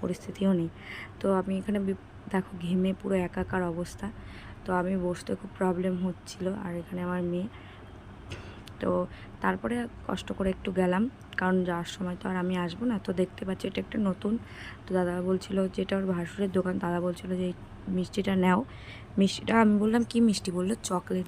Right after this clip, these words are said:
দিয়ে নতুন ফ্লেভার, ভালো।" তো এখানে এত রকমের মিষ্টি সব ভরা ছিল, সব নষ্ট হয়ে গেছে। তো আমার মেয়ে বলছে, "মা, এটা খাবো।" তো তারপরে তো ফল নিতে হয়, জানো, আমের দোকানে এসে শুনি, বাবা, আমের অনেক দাম। তো তারপরে নিয়ে এলাম, তারপরে বাড়ি চলে এসছে, বেশি দূর না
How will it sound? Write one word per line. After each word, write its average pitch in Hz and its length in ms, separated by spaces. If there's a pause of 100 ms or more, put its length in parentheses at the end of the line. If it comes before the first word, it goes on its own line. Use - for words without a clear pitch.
দিয়ে 214 140
নতুন 202 340
ফ্লেভার, 190 400
ভালো।" 175 220 (560)
তো 196 60
এখানে 208 200
এত 185 220
রকমের 202 420
মিষ্টি 190 560 (420)
সব 196 360 (140)
ভরা 180 220
ছিল, 180 220
সব 185 240
নষ্ট 175 340
হয়ে 180 100
গেছে। 180 120
তো 196 60
আমার 190 180
মেয়ে 185 160
বলছে, 185 260
"মা, 185 100
এটা - 160
খাবো।" 180 240 (560)
তো - 100
তারপরে 190 300
তো 196 100
ফল 185 280
নিতে 185 380
হয়, 180 160
জানো, 175 260 (840)
আমের 185 260
দোকানে 190 300
এসে 190 280
শুনি, 190 240
বাবা, 175 360
আমের 180 240
অনেক 180 320
দাম। 170 180 (600)
তো - 100
তারপরে 185 340
নিয়ে 185 300
এলাম, 196 180 (120)
তারপরে 190 200
বাড়ি 185 240
চলে 190 280
এসছে, - 280
বেশি 185 300
দূর 190 140
না 175 180